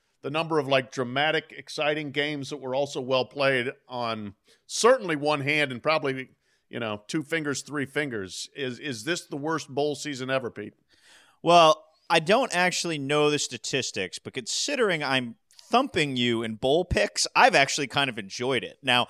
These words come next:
Speaker 1: Ah,
Speaker 2: I wanna know
Speaker 1: are you
Speaker 2: how
Speaker 1: thumping me?
Speaker 2: <laughs> I
Speaker 1: Are
Speaker 2: think
Speaker 1: you
Speaker 2: so.
Speaker 1: for sure?
Speaker 2: <laughs> I'm beating
Speaker 1: I
Speaker 2: you in the Kearns Bowl pool. I do know that. At
Speaker 1: The
Speaker 2: one point, you
Speaker 1: Kearns
Speaker 2: were in
Speaker 1: Corner
Speaker 2: second
Speaker 1: Bowl Bonanza. Yeah,
Speaker 2: Yes.
Speaker 1: you are, I think, still beating me. I don't know. I'll have to double check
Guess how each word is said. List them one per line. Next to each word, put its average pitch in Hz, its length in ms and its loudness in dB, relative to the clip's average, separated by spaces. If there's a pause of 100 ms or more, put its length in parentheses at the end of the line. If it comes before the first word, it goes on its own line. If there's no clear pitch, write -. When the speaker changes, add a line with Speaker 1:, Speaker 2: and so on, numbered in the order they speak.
Speaker 1:
Ah, 381 220 4
Speaker 2:
I - 20 8
wanna 254 220 6
know 220 200 10
Speaker 1:
are 269 120 12
you 349 160 10
Speaker 2:
how 311 220 8
Speaker 1:
thumping 349 160 4
me? 359 400 8
Speaker 2:
<laughs> 214 120 4 (160)
I - 140 2
Speaker 1:
Are 180 120 10
Speaker 2:
think 254 120 8
Speaker 1:
you 277 60 6
Speaker 2:
so. 269 100 0
Speaker 1:
for 285 80 6
sure? 320 440 6 (400)
Speaker 2:
<laughs> 285 380 -2
I'm 151 140 4
beating 254 280 0
Speaker 1:
I 330 100 2
Speaker 2:
you 240 100 4
in 226 80 2
the 185 140 4
Kearns 220 560 2
Bowl 180 320 4
pool. 120 340 0
I 110 80 4
do 151 180 -2
know 135 200 2
that. 113 340 4 (260)
At 156 160 6
Speaker 1:
The 165 60 4
Speaker 2:
one 277 100 6
point, 247 260 6
you 208 80 4
Speaker 1:
Kearns - 20 -
Speaker 2:
were 202 60 4
in 175 40 2
Speaker 1:
Corner 247 240 10
Speaker 2:
second 208 260 4
Speaker 1:
Bowl 208 260 6
Bonanza. 196 720 6
Yeah, 175 260 2
Speaker 2:
Yes. 139 280 6
Speaker 1:
you 190 60 4
are, 202 140 4
I 196 120 6
think, 247 400 -2
still 151 320 -2
beating 107 340 -4
me. 98 140 -8
I 113 180 -4
don't 143 160 -6
know. 123 140 -4
I'll 104 140 -6
have 113 160 -6
to 117 80 -12
double 104 240 -4
check 95 280 -6